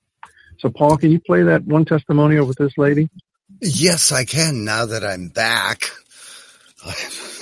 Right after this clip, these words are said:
Speaker 1: Oh, okay. <laughs>
Speaker 2: Uh, oh, jeez. Uh, <clears throat> I, I just had what, um,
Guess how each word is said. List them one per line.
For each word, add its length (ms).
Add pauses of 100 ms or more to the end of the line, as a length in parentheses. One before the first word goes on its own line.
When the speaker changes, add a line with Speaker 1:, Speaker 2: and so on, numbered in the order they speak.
(1300)
Speaker 1:
Oh, 280
okay. 520
<laughs> 80
Speaker 2:
Uh, 120 (1000)
oh, 360 (240)
jeez. 520 (440)
Uh, 340 (480)
<clears throat> 60 (720)
I, 140 (180)
I 140
just 340
had 320
what, 320 (220)
um, 440